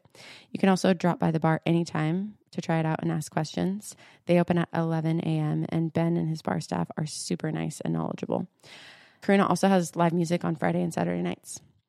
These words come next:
And this Sunday, July ninth, Karuna Kava is celebrating its one-year anniversary with a party. Head down there to enjoy some special kava varieties. They're also going to have traditional Hawaiian dishes, a pig roast, yard games, giveaways, and more.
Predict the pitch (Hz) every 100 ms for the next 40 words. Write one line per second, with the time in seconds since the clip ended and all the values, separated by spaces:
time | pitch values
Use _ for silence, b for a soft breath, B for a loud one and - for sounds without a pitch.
0 | _ b b b 233 247 196 214 202 -
1 | - 190 247 170 165 185 220 - 170 160
2 | 170 185 - - - 175 170 170 170 170
3 | 175 160 - 175 165 165 160 - - 160
4 | 175 175 175 175 - 165 156 160 175 165
5 | 160 156 165 - 165 165 _ _ _ B
6 | B B B 196 180 175 175 165 170 185
7 | - 165 170 160 165 160 - 160 - 160
8 | 151 165 - 170 151 151 160 160 156 165
9 | 175 - - 165 160 160 170 165 160 160
10 | 151 160 165 156 - 160 160 156 156 160
11 | 156 156 170 - 170 180 - B B B
12 | - - - 190 185 196 202 - 196 170
13 | 170 165 175 170 170 - - 160 165 165
14 | 160 - 165 156 -